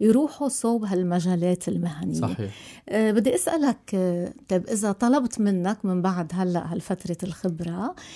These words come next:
Speaker 1: آه، توصف لي، آه، المعلم أو العامل اللبناني.
Speaker 2: رح أوصف المعلم اللبناني ورح أركز على الشاب اللبناني، المعلم
Speaker 1: مم.
Speaker 2: اللبناني،
Speaker 1: مم.
Speaker 2: الشاب والصبية اللبنانية يلي بيشتغلوا بهالأعمال، مثل كمان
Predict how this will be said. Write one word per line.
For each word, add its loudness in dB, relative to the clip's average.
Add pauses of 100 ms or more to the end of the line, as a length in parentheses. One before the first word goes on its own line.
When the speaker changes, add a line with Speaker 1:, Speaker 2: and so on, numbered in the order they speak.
(220)
Speaker 1:
آه، 0
توصف 0
لي، -2 (380)
آه، -4
المعلم 6
أو 4
العامل 4
اللبناني. -4 (420)
Speaker 2:
رح 0
أوصف 0
المعلم 4
اللبناني 4 (100)
ورح 0
أركز 2
على 0
الشاب -2
اللبناني، 0
المعلم 0
Speaker 1:
مم. -2
Speaker 2:
اللبناني، -2
Speaker 1:
مم. -4 (240)
Speaker 2:
الشاب 0 (340)
والصبية 4
اللبنانية 0 (340)
يلي 6
بيشتغلوا 2
بهالأعمال، 2
مثل -2
كمان 0